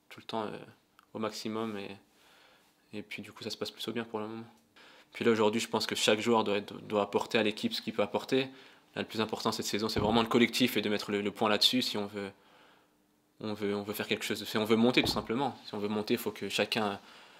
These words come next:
pense à l'équipe et, et apporte ce qu'il peut à l'équipe. Après, bien sûr, on a des préférences, des, des choses que, qu'on, qu'on préfère ou des, des facilités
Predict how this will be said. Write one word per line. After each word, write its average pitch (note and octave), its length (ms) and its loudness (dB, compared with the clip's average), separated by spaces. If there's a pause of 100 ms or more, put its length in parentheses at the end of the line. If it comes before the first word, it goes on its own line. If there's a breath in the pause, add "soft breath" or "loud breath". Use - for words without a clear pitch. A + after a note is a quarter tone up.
(320 loud breath)
pense A#2+ 200 8
à A#2 40 10
l'équipe A2+ 340 4
et, G2+ 340 0
et F#2+ 40 -6
apporte G#2+ 280 -2
ce - 60 -4
qu'il - 120 -6
peut - 100 0
à G#2 60 6
l'équipe. A#2 300 -2 (280)
Après, G#2+ 380 2
bien G#2 140 0
sûr, - 180 2
on A2 40 4
a G2+ 60 2
des G2+ 80 -2
préférences, B2 560 6
des, G2+ 160 -2
des G#2+ 80 -6
choses - 220 -4
que, - 100 -8 (1120 loud breath)
qu'on, A2 160 -4
qu'on A2 100 0
préfère A2+ 480 6
ou G#2 60 2
des, G2 400 -4 (760)
des G#2+ 120 -4
facilités G#2+ 920 -2